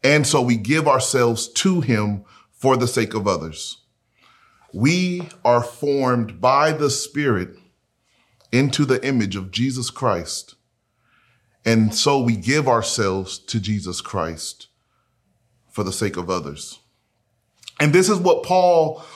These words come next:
wants us to see here in Second Corinthians four. Let's read together,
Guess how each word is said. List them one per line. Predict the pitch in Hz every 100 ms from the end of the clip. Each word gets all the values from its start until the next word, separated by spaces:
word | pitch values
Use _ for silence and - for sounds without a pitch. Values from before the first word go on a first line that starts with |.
| _
wants | 160 170
us | 170
to | - 139
see | 170 165
here | 165 160 147
in | 143 143 131
Second | 175 151 147
Corinthians | - 151 123 127 117
four. | - 147 131 110 107 - - - - -
Let's | 156 165
read | 175 175 143 185 170
together, | 160 131 160 151 135 131